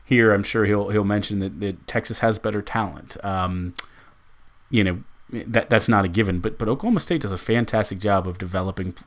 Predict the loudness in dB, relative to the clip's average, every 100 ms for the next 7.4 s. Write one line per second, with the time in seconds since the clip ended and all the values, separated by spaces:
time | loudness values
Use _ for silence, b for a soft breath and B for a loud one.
0 | -6 0 2 2 0 -2 0 0 0 -2
1 | -6 -4 2 4 4 -2 B 4 8 8
2 | 8 4 -2 -4 -2 0 2 2 2 0
3 | -2 -4 -2 0 0 -2 -4 -2 -2 -4
4 | -4 -6 -6 -8 -8 -8 -8 -8 -6 0
5 | 0 0 B B B B 6 8 8 6
6 | 2 0 2 2 2 -2 -4 -4 -4 -4
7 | -2 -2 -2